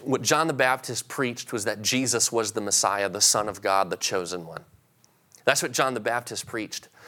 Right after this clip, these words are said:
And so when Jesus asked the religious leaders, "John's baptism, was it from heaven? Was it from God? Or was it just of human origin?" What they were about to answer, if they said, "Yes, it was from heaven," then Jesus is gonna say, "Then why didn't you believe him?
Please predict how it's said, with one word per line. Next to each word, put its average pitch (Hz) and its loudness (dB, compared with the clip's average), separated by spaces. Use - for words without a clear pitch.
And 143 2
so 156 6
when 131 2
Jesus 156 2
asked 156 2
the 156 2
religious 135 2
leaders, 135 2
"John's 147 2
baptism, 131 0
was 127 -2
it 143 -2
from 131 -2
heaven? 143 2
Was 139 0
it 120 -2
from 151 2
God? 156 2
Or 147 4
was 135 2
it 135 2
just 135 0
of 127 0
human 139 -2
origin?" 110 0
What 147 0
they 170 2
were 151 0
about 143 2
to 156 -2
answer, 151 0
if 135 -2
they 156 2
said, 139 0
"Yes, 127 2
it 147 2
was 135 4
from 135 2
heaven," 117 2
then 131 0
Jesus 143 2
is 123 0
gonna 131 2
say, 139 4
"Then 120 0
why 127 4
didn't 131 -2
you 127 -4
believe 120 -2
him? 90 -6